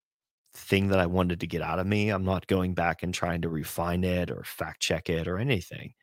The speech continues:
Um, sometimes I'll pull up a browser and just be like, "Did I spell that shit right?" <laughs> You know,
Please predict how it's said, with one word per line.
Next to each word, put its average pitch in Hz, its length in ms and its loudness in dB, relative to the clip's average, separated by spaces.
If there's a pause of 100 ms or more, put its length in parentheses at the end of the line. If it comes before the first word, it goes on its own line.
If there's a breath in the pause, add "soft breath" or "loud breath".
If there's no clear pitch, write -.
(340)
Um, 82 240 2
sometimes 120 420 6
I'll 85 100 4
pull - 200 -2
up 62 160 -6
a - 40 -14
browser - 420 -6
and 71 180 -10
just - 180 -8
be - 60 -6
like, 64 180 -6
"Did 82 100 0
I 82 60 -2
spell - 320 0
that - 160 -10 (320)
shit - 300 -8
right?" - 260 -10
<laughs> - 60 -20
You 123 160 6
know, - 80 0